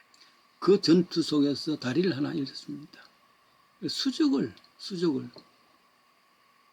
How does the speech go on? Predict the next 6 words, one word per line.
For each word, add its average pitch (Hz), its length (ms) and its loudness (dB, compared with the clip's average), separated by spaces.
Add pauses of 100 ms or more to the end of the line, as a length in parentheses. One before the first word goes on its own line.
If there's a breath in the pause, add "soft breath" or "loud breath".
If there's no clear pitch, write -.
(440)
수족을 139 520 -2
해서 120 380 -4 (340)
그렇게 190 380 -4
목회를 123 520 -4
했죠. 135 480 -12 (320)
대단한 135 580 0